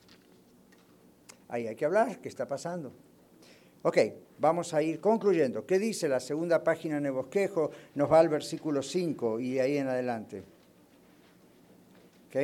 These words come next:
no estamos entrando en todos los detalles porque ustedes se llevan aquí el bosquejo y está en ustedes querer leerlo, estudiarlo o no. Esto no es un lecture, ¿verdad? Como en la universidad el profesor habla, los alumnos escuchan. Aquí estamos participando.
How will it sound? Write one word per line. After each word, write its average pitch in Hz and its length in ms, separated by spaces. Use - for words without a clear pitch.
no 156 80
estamos 147 340
entrando 147 300
en 143 60
todos 151 160
los 139 80
detalles 147 400
porque 131 220
ustedes 139 280
se 139 120
llevan 131 300
aquí 127 180
el 131 80
bosquejo 143 840
y 131 100
está 143 180
en 170 100
ustedes 185 640
querer 135 360
leerlo, 143 440
estudiarlo 135 640
o 117 140
no. 170 180
Esto 139 200
no 151 60
es 147 120
un 147 120
lecture, 147 400
¿verdad? 107 340
Como 127 180
en 117 60
la 117 60
universidad 117 440
el 131 60
profesor 127 440
habla, 147 300
los 127 120
alumnos 127 360
escuchan. 120 420
Aquí 147 400
estamos 151 300
participando. 123 720